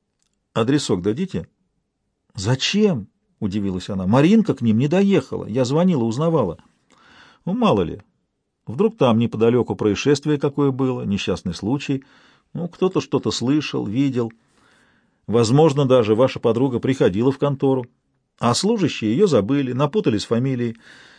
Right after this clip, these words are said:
Кстати, я бы попросил у вас ее фотографию. Имеется?» «Только маленькие, как на документы». Вероника дала сыщику пару снимков подруги и адрес тепличного хозяйства, куда поехала Марина Комлева и не вернулась.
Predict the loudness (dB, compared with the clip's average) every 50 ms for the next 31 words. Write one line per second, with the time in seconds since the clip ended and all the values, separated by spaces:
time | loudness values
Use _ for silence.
0 | _ _ _ _ _ -12 -8 -6 -6 -6 -2 0 2 4 4 2 2 0 -2 2
1 | 4 4 4 4 4 4 2 2 2 0 0 0 0 0 2 2 2 4 4 4
2 | 2 2 2 0 -2 -2 -2 -2 -2 0 0 2 0 -2 -2 -4 -10 -14 -14 -14
3 | _ _ -8 -4 0 0 2 2 0 -2 -4 -10 -10 -12 -12 _ _ _ _ _
4 | _ _ _ _ _ _ _ _ _ _ _ _ _ _ -4 -4 -4 -2 0 0
5 | 2 2 2 2 2 2 0 0 -2 -4 -6 -8 -8 -4 -6 -4 -2 -2 -2 -2
6 | -2 -2 0 0 2 2 0 -2 -4 -10 -16 -16 _ _ _ _ _ _ _ _
7 | _ _ _ _ _ -20 -20 _ _ _ _ _ _ _ _ _ _ _ -8 -2
8 | 0 2 4 4 6 4 4 4 2 4 4 4 4 4 2 0 -2 -2 -2 -4
9 | -6 -6 -6 -2 0 2 2 2 0 0 -2 -2 -2 -2 -4 -6 -2 -2 0 0
10 | 0 -2 -2 -2 -2 -4 -6 -6 _ _ -20 _ _ _ -4 0 0 0 0 2
11 | 2 2 2 4 4 2 2 0 -2 -10 -10 -10 -10 -6 -4 -4 -4 -2 -2 -2
12 | -2 -2 -2 -2 -2 2 2 2 2 0 -4 -6 -6 -6 -6 -6 -8 -4 -4 -2
13 | -2 0 -2 -2 -2 -2 -2 0 0 2 2 2 2 0 0 0 -2 -2 _ 0
14 | 2 2 2 2 2 0 0 -2 -2 -2 -2 0 0 0 0 0 -2 -2 -4 -4
15 | -8 -10 -14 -16